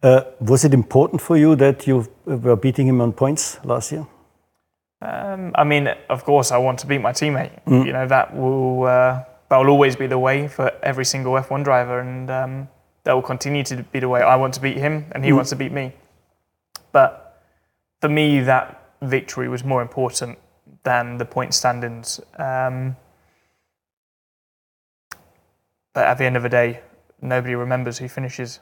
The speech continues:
Speaker 2: second, and
Speaker 1: Yeah.
Speaker 2: we finished fourth.
Speaker 1: Yeah. <laughs>
Speaker 2: So nobody, you know, next year we
Speaker 1: Yeah.
Speaker 2: won't even rem-, we won't
Speaker 1: Yeah.
Speaker 2: remember. And, uh, if we, if we win the first race
Speaker 1: Mm.
Speaker 2: of the season,
Speaker 1: Yeah.
Speaker 2: last year will be a thing of the past.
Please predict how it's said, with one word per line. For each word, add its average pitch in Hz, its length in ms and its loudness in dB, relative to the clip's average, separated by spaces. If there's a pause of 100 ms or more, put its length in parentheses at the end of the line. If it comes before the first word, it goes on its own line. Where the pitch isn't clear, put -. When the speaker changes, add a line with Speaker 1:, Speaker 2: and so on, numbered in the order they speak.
Speaker 2:
second, 120 500 -6 (200)
and 123 120 2
Speaker 1:
Yeah. 120 60 2
Speaker 2:
we 131 100 0
finished 127 280 -6
fourth. 131 380 -4
Speaker 1:
Yeah. 147 300 2
<laughs> - 0 -
Speaker 2:
So 143 140 2
nobody, 135 540 0
you - 60 -4
know, 123 120 0 (840)
next 143 320 -4
year 135 340 0 (400)
we 123 80 0
Speaker 1:
Yeah. 123 80 6
Speaker 2:
won't 123 160 4
even 123 200 -6
rem-, 127 260 -6 (200)
we 135 100 -4
won't 127 180 0
Speaker 1:
Yeah. 120 60 -8
Speaker 2:
remember. 123 380 -4 (200)
And, 135 400 -6
uh, 131 180 -2
if 131 140 -6
we, 135 240 -2
if 135 120 -4
we 139 100 -2
win 139 220 0
the 135 60 -4
first 139 280 2
race 143 180 0
Speaker 1:
Mm. - 40 0
Speaker 2:
of 131 60 -6
the 135 60 -4
season, 151 500 -4 (120)
Speaker 1:
Yeah. 127 160 2 (1080)
Speaker 2:
last 127 340 0
year 123 80 -6
will 123 100 -6
be 127 120 -4
a 123 60 -4
thing 127 200 -10
of 120 40 -6
the 120 60 -8
past. 120 380 -6